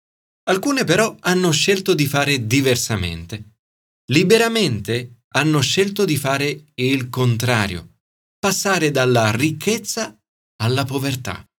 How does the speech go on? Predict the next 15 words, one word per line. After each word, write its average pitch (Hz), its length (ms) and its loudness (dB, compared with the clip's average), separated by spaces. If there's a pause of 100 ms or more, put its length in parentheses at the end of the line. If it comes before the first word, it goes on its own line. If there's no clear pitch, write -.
(800)
Al 208 120 2
cuore 240 280 0
della 127 240 4
nostra 147 340 0
fede 120 460 0
abbiamo 202 380 2
un 165 200 4
esempio 170 440 2
luminoso 165 760 2
di 90 160 -8
tutto 123 340 -4
questo. 82 600 -12 (760)
Paolo 233 400 2
ci 185 160 -2
dice: 151 760 0